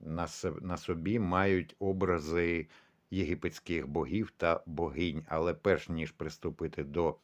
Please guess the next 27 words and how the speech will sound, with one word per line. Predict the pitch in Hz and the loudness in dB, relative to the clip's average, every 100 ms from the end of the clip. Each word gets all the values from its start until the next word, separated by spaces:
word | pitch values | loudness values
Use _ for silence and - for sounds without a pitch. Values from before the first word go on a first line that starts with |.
| - | -18
традиційного | - 80 85 78 - 87 80 78 78 | -4 -2 0 -2 -4 -4 -2 -2 -4
прогнозу, | 78 90 92 135 113 117 | 0 0 2 0 2 4
я | 92 | 4
хочу, | - 104 - 120 | 2 -2 -2 -4
щоб | - 87 | -2 0
ви | 82 92 110 - - _ | 2 4 2 -2 -20 _
зосередилися | 80 104 123 131 127 107 110 95 98 | -2 0 0 2 2 4 4 4 0
на | 95 92 | 0 -2
тому, | - 123 104 | 0 0 0
що | - 90 | -2 -2
для | 82 82 | 2 2
вас | 82 71 | 2 0
зараз | 80 80 73 | 0 0 0
дійсно | 78 85 - 85 | -4 -6 -4 -2
важливе, | 87 90 101 117 143 147 147 - - - _ | 0 0 0 0 0 -2 -6 -18 -20 -20 _
А | 82 | -2
я | 85 123 | 2 2
розгорну | 120 85 78 85 80 120 | 2 0 0 0 0 -2
першу | 120 92 110 - 95 | 2 2 2 -2 -10
сторінку | - 87 90 104 - 104 | -4 -2 0 -2 -4 -6
цієї | - 82 82 85 80 | -6 -6 -2 -2 -2
рукописної | 78 80 78 85 80 82 78 78 | -4 -6 -6 -8 -8 -6 -6 -8
книжечки | 82 90 101 131 - 127 | -8 -8 -8 -12 -10 -10
та | 127 104 | -6 -4
зацитую | 90 98 - 90 - 90 117 104 | -2 -2 -4 -8 -4 -2 0 4
вам | 78 90 95 - - - - | 8 8 6 -2 -16 -20 -6
традиційні | - 95 80 76 - 87 85 82 82 78 | 2 4 4 -2 -2 -2 0 0 0 -2